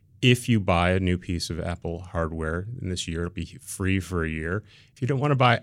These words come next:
Apple products, that's an iPhone, Apple T V, a Mac, whatever, you can pay Apple five bucks a month for the service,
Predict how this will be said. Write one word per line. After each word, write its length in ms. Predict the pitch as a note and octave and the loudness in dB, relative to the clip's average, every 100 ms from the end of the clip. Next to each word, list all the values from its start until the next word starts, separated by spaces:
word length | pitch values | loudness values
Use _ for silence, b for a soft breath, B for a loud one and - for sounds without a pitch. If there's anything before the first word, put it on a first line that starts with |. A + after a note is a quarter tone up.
| - | 0
Apple 320 | G#2 G#2 G2 | -2 0 -2
products, 480 | - G#2+ F2+ D#2+ - | 0 2 2 -2 -10
that's 180 | E2+ - | -10 -6
an 80 | |
iPhone, 600 | F#2+ G#2+ G2+ G#2+ F#2 F2 b b b b - | -2 0 0 0 0 -2 b b b b -16
Apple 200 | - - | -14 -12
T 200 | - E2+ | -10 -8
V, 460 | F#2+ A2 G#2+ G2 | 0 4 4 2
a 40 | F2 | -2
Mac, 380 | F#2+ G2 F#2 D#2 | 0 0 -2 -4
whatever, 460 | D#2 F#2+ F#2+ F#2 b b b _ _ - | 2 2 4 2 b b b _ _ -8
you 200 | G2+ F#2 | -2 0
can 160 | G#2 | 0
pay 260 | - F#2+ E2+ | 0 -2 -2
Apple 400 | E2 D#2+ F2+ F2 | -2 -6 -6 -10
five 400 | - - G2+ G#2 | -12 0 2 4
bucks 260 | F2 - - | 2 -6 -8
a 40 | |
month 180 | - - | -10 -14
for 80 | - | -16
the 100 | - | -16
service, 440 | - - - - | -16 -18 -16 -18